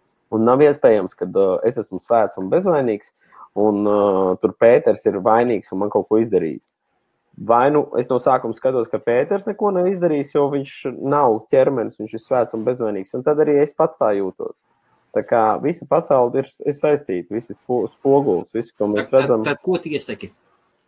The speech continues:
Speaker 1: Es iesaku
Speaker 2: Kur
Speaker 1: piedot visiem, un piedot cilvēkiem nav sapratni par to, ko nozīmē vārds piedot, uh, pareizā būtībā, kā es to saku.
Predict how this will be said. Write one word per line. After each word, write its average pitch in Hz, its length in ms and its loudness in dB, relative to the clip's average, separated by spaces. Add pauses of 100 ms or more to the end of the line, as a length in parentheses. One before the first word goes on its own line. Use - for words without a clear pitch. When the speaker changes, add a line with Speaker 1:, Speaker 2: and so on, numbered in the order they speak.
(420)
Speaker 1:
Es 107 140 -4
iesaku 151 260 4
Speaker 2:
Kur - 60 -10
Speaker 1:
piedot 139 420 6
visiem, 120 340 -4
un 120 120 -4
piedot 160 500 4
cilvēkiem 160 420 4
nav 160 220 4
sapratni 139 500 0
par 127 160 -4
to, - 120 -16
ko 156 120 -2
nozīmē 147 320 -2
vārds 131 280 -2
piedot, 110 480 2
uh, 101 160 2
pareizā 110 480 2
būtībā, 107 480 -4
kā 104 160 -2
es 110 80 -4
to 95 120 -6
saku. - 320 -4